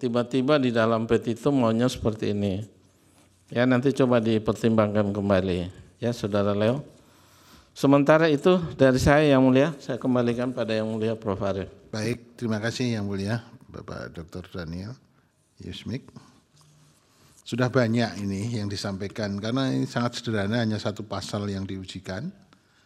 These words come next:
Speaker 2: oleh Pak Doktor Arsul, Arsul dan Pak Doktor Daniel. Saya hanya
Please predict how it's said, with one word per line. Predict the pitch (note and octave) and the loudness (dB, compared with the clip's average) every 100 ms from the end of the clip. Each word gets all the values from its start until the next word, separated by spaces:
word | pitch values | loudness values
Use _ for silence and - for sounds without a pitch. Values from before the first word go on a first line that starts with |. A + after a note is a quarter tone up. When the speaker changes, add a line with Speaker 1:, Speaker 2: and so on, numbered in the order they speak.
| _ _ _ _ F2 | _ _ _ _ -12
Speaker 2:
oleh | F2 F2+ F#2 - | -8 -8 -8 -12
Pak | F2+ E2+ D#2+ C#2+ | -12 -10 -10 -12
Doktor | E2+ - F#2+ F#2 F#2+ | -12 -10 -8 -8 -8
Arsul, | F#2 - F#2+ - | -10 -10 -10 -10
Arsul | F#2+ F2+ - G#2+ | -10 -10 -8 -6
dan | G2+ F2 E2+ D#2+ C2+ | -6 -6 -8 -10 -14
Pak | - - - - - - | -16 -18 -16 -18 -20 -18
Doktor | D#2+ - E2+ F#2+ | -18 -14 -12 -10
Daniel. | F2 E2 E2 D2 - _ _ - _ - - | -10 -10 -12 -16 -20 _ _ -20 _ -20 -12
Saya | - A#2 A#2+ | -2 0 2
hanya | A2+ G#2 G#2+ G#2+ G#2+ | 0 0 -2 -2 -4